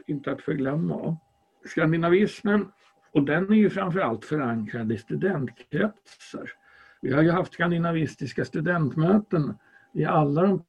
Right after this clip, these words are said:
tre nordiska huvudstäderna, eh, in-, eller skandinaviska huvudstäderna då, åren innan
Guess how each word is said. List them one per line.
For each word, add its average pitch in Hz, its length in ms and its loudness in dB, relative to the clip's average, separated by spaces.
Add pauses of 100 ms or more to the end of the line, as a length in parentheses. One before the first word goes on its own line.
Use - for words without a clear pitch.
(100)
tre 143 200 -2
nordiska 123 500 -2
huvudstäderna, 113 920 -4 (760)
eh, 131 280 4
in-, 147 360 0 (100)
eller 139 160 -2
skandinaviska 135 680 -4
huvudstäderna 117 680 -4
då, 101 400 -8 (460)
åren 135 540 2
innan 139 720 2